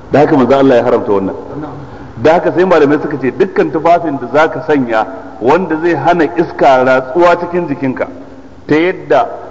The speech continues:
za a samu ƙarancin iska a sararin jikinka ya cutar da kai, to haramun ne ka sa. Ko da ko tu-, hannayenka na waje. To ballantana idan aka yi rashin sa'a hannayenka na ciki,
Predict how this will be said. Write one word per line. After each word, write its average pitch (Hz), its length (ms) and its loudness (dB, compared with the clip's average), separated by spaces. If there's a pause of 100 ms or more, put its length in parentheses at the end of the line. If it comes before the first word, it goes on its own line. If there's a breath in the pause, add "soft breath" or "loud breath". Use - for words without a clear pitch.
(140)
za 170 160 4
a 165 120 0
samu 143 240 0
ƙarancin 175 600 0
iska 180 240 0
a 139 100 4
sararin 175 340 0
jikinka 165 320 -2
ya 135 80 4
cutar 180 300 -2
da 165 100 -4
kai, 196 180 2
to 143 100 -2
haramun 139 380 2
ne 113 100 -2
ka 104 140 -10
sa. 104 120 -8 (560)
Ko 180 220 4
da 165 160 4
ko 135 220 0
tu-, 160 180 -2
hannayenka 135 540 2
na 101 100 -2
waje. 90 240 -4 (840)
To 139 120 6
ballantana 139 640 2
idan 151 200 2
aka 160 160 -4
yi 139 80 -6
rashin 143 180 -8
sa'a 139 280 4
hannayenka 135 440 4
na 110 140 2
ciki, 147 260 -2